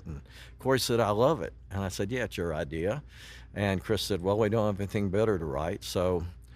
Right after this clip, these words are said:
we started writing it, and, um, we got to the walking through the front door,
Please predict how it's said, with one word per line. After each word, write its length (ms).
we 100
started 420
writing 320
it, 260
and, 380
um, 420
we 100
got 280
to 240
the 340
walking 360
through 200
the 80
front 340
door, 460